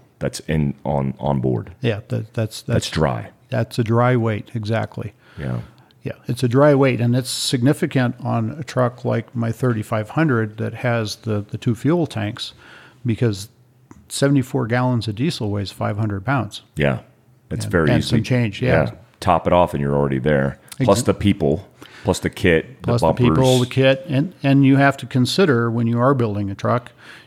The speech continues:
Speaker 2: you have to think about, well, what did you take off and what did you replace it with?
Speaker 1: Yeah.
Speaker 2: So there's the, the unsprung weight, which is the weight of the tires and the wheels and
Speaker 1: Mm-hmm.
Speaker 2: everything that's,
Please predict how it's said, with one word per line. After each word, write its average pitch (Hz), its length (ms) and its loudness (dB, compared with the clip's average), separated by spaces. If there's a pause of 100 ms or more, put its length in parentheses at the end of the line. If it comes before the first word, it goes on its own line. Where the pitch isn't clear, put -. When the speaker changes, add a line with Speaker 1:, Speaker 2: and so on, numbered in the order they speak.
Speaker 2:
you 117 120 0
have 117 160 2
to 123 100 -4
think 120 220 -2
about, 113 360 -2 (100)
well, 120 100 2
what 131 140 4
did 156 160 0
you 139 80 -4
take 123 280 -4
off 123 320 0
and 113 80 -2
what 113 100 -2
did 107 140 -4
you 104 80 -4
replace 104 440 -6
it 110 80 -10
with? 110 440 -6 (220)
Speaker 1:
Yeah. 67 320 0
Speaker 2:
So 117 600 0
there's 117 280 0
the, 110 340 -2
the 117 260 -4
unsprung 123 580 0
weight, 110 340 -2
which - 360 -8
is 113 360 -6 (140)
the 107 320 -4
weight 120 260 0
of 104 140 -10
the 104 200 -6
tires 120 520 2
and 104 140 -2
the 104 40 -4
wheels 123 680 0
and - 80 -4
Speaker 1:
Mm-hmm. 101 60 -4
Speaker 2:
everything 113 320 -2
that's, 104 240 -8